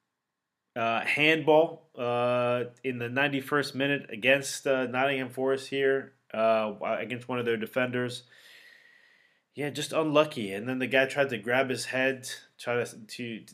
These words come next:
to act like it was his head that, um, that touched the ball and not his hand. Sorry, bro. Bad acting. Uh, and then Isak, uh, took the penalty, buried the goal,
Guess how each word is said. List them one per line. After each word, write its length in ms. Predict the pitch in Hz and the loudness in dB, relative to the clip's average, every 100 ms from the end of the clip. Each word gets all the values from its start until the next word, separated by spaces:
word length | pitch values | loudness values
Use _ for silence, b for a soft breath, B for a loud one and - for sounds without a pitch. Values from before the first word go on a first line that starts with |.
| - | -6
to 120 | 135 | 0
act 220 | 123 127 | 0 0
like 180 | 127 120 | -2 -2
it 40 | 123 | -6
was 160 | 110 | -6
his 140 | 101 - | -8 -2
head 340 | 120 123 113 | 0 0 0
that, 340 | 117 117 - | -2 -2 -2
um, 400 | 120 110 107 101 - _ _ _ | 0 0 0 -4 -12 _ _ _
that 120 | - | -10
touched 220 | - 120 | -8 -6
the 80 | 120 | -6
ball 240 | 104 120 120 | -2 0 0
and 100 | 113 | -2
not 140 | 117 | -2
his 160 | 110 - | -4 -2
hand. 460 | 120 123 123 117 - _ _ _ _ _ _ _ _ _ _ _ _ _ | 0 0 -2 -6 -14 _ _ _ _ _ _ _ _ _ _ _ _ _
Sorry, 340 | - 113 117 117 | -6 -2 0 0
bro. 360 | 101 113 113 - _ - | -2 -2 -4 -8 _ -8
Bad 300 | 110 117 113 | 0 0 2
acting. 400 | 110 117 113 104 _ B B B B B B B _ _ | -2 -4 -10 -12 _ B B B B B B B _ _
Uh, 460 | 113 117 120 117 120 - - | -2 0 0 0 -2 -6 -2
and 800 | 143 143 139 139 139 131 - - _ _ _ _ _ _ | 0 4 6 6 2 -6 -10 -12 _ _ _ _ _ _
then 240 | 117 180 175 | 0 2 2
Isak, 600 | 156 180 180 180 185 - | -2 2 6 6 4 0
uh, 360 | 156 156 151 135 - _ _ _ _ _ _ | 4 4 4 -2 -12 _ _ _ _ _ _
took 180 | - 147 | -8 -6
the 60 | 147 | -2
penalty, 500 | 139 139 143 156 156 | 2 0 0 -10 -12
buried 420 | 92 120 143 135 | -2 2 2 0
the 80 | 127 | -2
goal, 500 | 123 131 143 151 | 2 2 2 -2